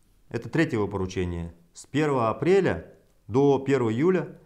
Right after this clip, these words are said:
право незастрахованных граждан получать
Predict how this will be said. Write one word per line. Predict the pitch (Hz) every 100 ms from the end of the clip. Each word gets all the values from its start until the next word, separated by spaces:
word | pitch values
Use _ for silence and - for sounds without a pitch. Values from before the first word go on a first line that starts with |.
| _ _ _
право | - 135 147 123
незастрахованных | 110 104 107 107 98 120 107 90 90 - - _ -
граждан | 95 127 160 170
получать | 170 101 95 127 131